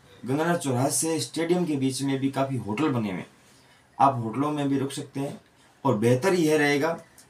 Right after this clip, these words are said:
कि आप अपने बैग में एक दरी और एक बेडशीट डाल के रखें और वहीं पर कहीं पेड़ के किनारे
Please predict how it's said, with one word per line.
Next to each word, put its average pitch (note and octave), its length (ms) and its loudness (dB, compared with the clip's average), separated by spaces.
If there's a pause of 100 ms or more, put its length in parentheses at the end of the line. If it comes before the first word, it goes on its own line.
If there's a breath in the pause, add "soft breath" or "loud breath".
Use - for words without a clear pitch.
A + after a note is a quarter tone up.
(100)
कि C3 80 2
आप C#3 200 6
अपने C#3 240 -2
बैग C3+ 280 2
में C#3+ 340 -2
एक A#2+ 440 -4
दरी C#3+ 320 4
और A#2+ 220 0
एक G#2+ 200 -4
बेडशीट B2+ 340 0
डाल A2+ 220 2
के B2+ 120 -4
रखें B2+ 260 -6 (800 loud breath)
और G#2 260 -2
वहीं C3 340 0
पर C3+ 200 -2
कहीं B2+ 240 0
पेड़ C3 260 0
के C3+ 80 0
किनारे B2+ 520 -2